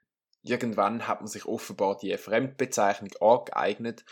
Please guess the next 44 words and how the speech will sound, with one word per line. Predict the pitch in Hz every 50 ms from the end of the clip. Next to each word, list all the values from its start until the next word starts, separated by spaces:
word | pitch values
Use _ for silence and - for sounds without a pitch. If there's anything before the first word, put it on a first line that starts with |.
| - - - _ -
und | 101 95 -
dann | - - -
haben | 95 95
sie | - 101 92
sich | 95 95 - 90
auch | 90 -
selber | - - 92 80 95 98 - 82 -
Christen | - - - 92 - - - - -
genannt. | - - - - - - _ _ - _ _ _ _ _ _ _ _ _ _ _ _ _ _ _ _ _ _ _ _ _ _ -
Der | 110 107
Prozess, | - 113 107 - - 117 123 139 - - -
dass | 131 123 -
man | 117 107 95 -
angefangen | - 101 113 - - 123 117 113 107
hat, | 107 107 -
den | - - -
Heiden | 92 95 110 120 139 143 139
zu | - -
predigen, | - 101 101 95 113 104 123 131 135 135 - - - - - _ -
hat | - 107 120 - - - -
lang | - 101 98 101 120 139 135 135
gedauert | - 113 104 98 - - 90 - - -
und | - 98 98
ist | 98 95 -
recht | 107 107 - - - -
schwierig | - 98 104 104 107 107 107 -
gewesen. | - - - - 107 - _ _ _ _ - - - _ _ _ - -
Bis | - 127 123 143
im | 135 -
Kapitel | - - - - 135 131 - - 117
fünfzehn | - - - 131 131 - - - - 127 120 -
beschäftigt | 123 - - 117 117 117 - - - - - -
sich | 110 104 -
der | - - - -
Autor | 95 104 107 107 - - 110 107
fest | - - 117 123 127 - - - -
mit | 110 104 - - - _ -
dem | 107 110 110 107
Thema | - - 98 95 95 95 92 -
und | - - - - -
es | - - -
wird | 151 - - - -
erst | - 110 120 - - -
behoben, | 120 107 - 110 113 - 123 123 135 135